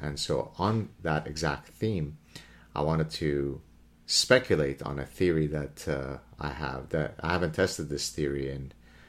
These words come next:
I'm unsure if anyone else has explored it, but I'll certainly be incorporating a term from Arabic in trying to speculate about this particular phenomenon.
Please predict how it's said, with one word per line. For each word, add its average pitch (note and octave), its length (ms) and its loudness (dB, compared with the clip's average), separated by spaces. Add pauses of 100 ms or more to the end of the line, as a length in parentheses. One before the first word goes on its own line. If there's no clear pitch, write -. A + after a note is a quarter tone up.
(340)
I'm D#2 380 -2
unsure E2+ 540 4
if - 140 -4
anyone D2 540 -4
else D2+ 340 -2
has C#2+ 260 -4
explored D#2+ 560 2
it, C2 160 -4
but C#2+ 100 -4
I'll C#2 140 -6
certainly D#2 440 -4
be C#2 360 -6 (560)
incorporating D#2 1000 2
a C#2 460 -2 (720)
term G#2+ 340 8
from D2+ 440 -2 (200)
Arabic F2 680 6 (200)
in D#2 220 -2
trying D2+ 380 0
to D2+ 140 -2
speculate D2+ 560 0
about C2 220 -4
this - 140 -4
particular D#2 480 -4
phenomenon. D#2 560 -2